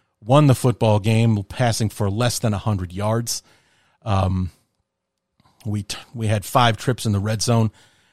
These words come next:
and got zero touchdowns. The one touchdown we scored was, like, a forty-yard touchdown <laughs> pass, uh, from Justin Fields to Dante Pettis. And, uh, yeah, that game was a disaster,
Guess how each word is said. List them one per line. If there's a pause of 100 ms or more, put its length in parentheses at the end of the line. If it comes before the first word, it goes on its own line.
(120)
and
got
zero
touchdowns.
The
one
touchdown
we
scored
was,
like,
a
forty-yard
touchdown
<laughs>
pass, (640)
uh,
from
Justin
Fields
to
Dante
Pettis. (520)
And,
uh, (420)
yeah,
that
game
was
a
disaster,